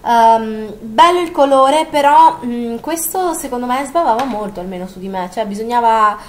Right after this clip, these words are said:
dosarlo esattamente perché sennò mi tendeva sempre ad andare qui sotto.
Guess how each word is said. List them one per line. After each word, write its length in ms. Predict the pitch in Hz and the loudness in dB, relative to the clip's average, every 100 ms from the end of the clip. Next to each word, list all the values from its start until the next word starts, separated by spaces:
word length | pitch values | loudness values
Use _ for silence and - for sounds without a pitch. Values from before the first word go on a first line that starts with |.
| - - 233 | -20 -16 -10
dosarlo 540 | 202 233 240 262 269 | -6 -2 2 2 2
esattamente 720 | 254 254 254 262 254 254 254 | -4 -6 -6 -6 -8 -8 -8
perché 200 | 196 185 | -8 -10
sennò 220 | 202 214 240 | -12 -8 -8
mi 120 | 262 | -10
tendeva 300 | - 202 196 | -12 -6 -6
sempre 560 | 196 240 240 226 202 - | -6 -10 -8 -8 -8 -12
ad 120 | - 202 | -14 -12
andare 300 | 196 202 208 | -10 -10 -10
qui 120 | 196 | -14
sotto. 600 | - - - - - | -16 -18 -20 -20 -20